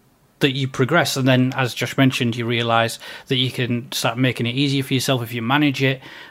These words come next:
and then you realise that there are certain patterns that you should be looking out for to realise, and everything grows. So it's not just the ability, uh, to hit a flow state,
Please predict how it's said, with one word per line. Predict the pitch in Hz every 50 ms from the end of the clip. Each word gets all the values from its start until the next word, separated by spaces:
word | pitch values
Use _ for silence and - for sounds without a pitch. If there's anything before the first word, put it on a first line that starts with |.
| - _
and | - 147 143 135
then | 135 131 131 127 127 127
you | 123 123
realise | 127 127 127 127 123 120 123 120 117
that | 123 131
there | 123 131 131
are | 123
certain | 117 - - 131 127 120 127
patterns | 131 - - 147 135 139 131
that | 120 131
you | 127 131
should | - 131 113
be | 127 120
looking | 120 117 - - 127
out | 135 147 147 135
for | - - 139 135
to | 131 - 120
realise, | 120 135 135 131 131 131 131 131 131 131 - - - - - - -
and | 143 131 131 -
everything | - 170 160 151 139 - - 131 127 127
grows. | 117 131 147 156 135 117 - - - - - - - - _ _ _ _ _ _ _ _ _ - - -
So | - - - 165 165 156 147 143 139 135 - _ _ _ _ _ -
it's | - 156 139 - - -
not | - 147 170 185 185 -
just | - 165 135 -
the | - 139
ability, | 123 117 147 151 143 139 135 123 135 135 127 123 - - - - - - - - - - - - - - - - _ _ _ -
uh, | 143 135 127 123 120 117 117 117 - - -
to | - - 139 127 123 120 117 113 117 - - _ _ _ _ _ _ _ _ _ _ _ _ _ _ _ _ _ _ _ _ _ _ _ _ _ _ _ -
hit | - - - 175 -
a | 120
flow | - - - 151 170 160
state, | 131 - - - 123 110 117 - -